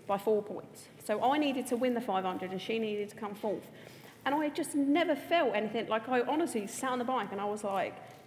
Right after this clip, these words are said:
I'm gonna win. And, like, you don't get it very often where you are that confident that you almost know the outcome. For the, the ch-, the chances of her coming fourth were, like, slim to none. She'd finished second to me in the five hundred time and time again that year.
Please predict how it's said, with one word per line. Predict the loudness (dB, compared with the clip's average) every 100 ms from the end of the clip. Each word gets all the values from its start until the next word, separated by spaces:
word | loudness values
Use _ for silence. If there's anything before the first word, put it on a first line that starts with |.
| -8 -2
I'm | 0
gonna | 2 2
win. | 2 0 -4 -12 -16 -20 -20 -6 0
And, | 2
like, | 4
you | 4
don't | 4 4 4
get | 2 2
it | 2 0
very | 0 2
often | -2 -4 -2
where | 0 0
you | 0 0 0
are | 0 0
that | -2 -2 -2
confident | -2 -2 -2 -2
that | -2
you | -2
almost | 0 -2 -2
know | 0 0
the | 0
outcome. | 0 -2 -4 -6 -8 -18 -16
For | -4 -4
the, | -2 -4
the |
ch-, | -4 -6 -10 -18 -10 -4
the | -2
chances | 0 -2 -2 -4
of | -2
her | 0 0
coming | -2 -2 -4
fourth | -4 -4 -2 -4 -12 -20 -20 -20 -20 -8
were, | -2
like, | 0 -2
slim | -2 -2 0
to | 0 -2
none. | -2 -4 -6
She'd | -6 -2
finished | -2 -2 -4
second | -4 -4 -4
to | -6
me | -6
in | -6
the |
five | -2 0 0
hundred | -2 -4 -6 -8 -18 -20 -20 -18
time | -4 0 2
and | 2
time | 0 -4
again | -2 -2 -2
that | -6 -8
year. | -10 -10